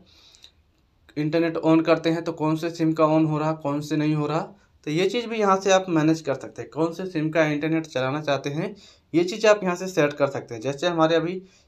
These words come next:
सिम वन पे यहाँ पे क्लिक है तो सिम वन का इंटरनेट चलेगा।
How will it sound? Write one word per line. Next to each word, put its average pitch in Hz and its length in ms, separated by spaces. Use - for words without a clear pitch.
सिम 165 260
वन 165 200
पे 180 120
यहाँ 160 200
पे 160 120
क्लिक 156 300
है 175 120
तो 151 160
सिम 147 260
वन 156 100
का 156 140
इंटरनेट 151 400
चलेगा। 143 400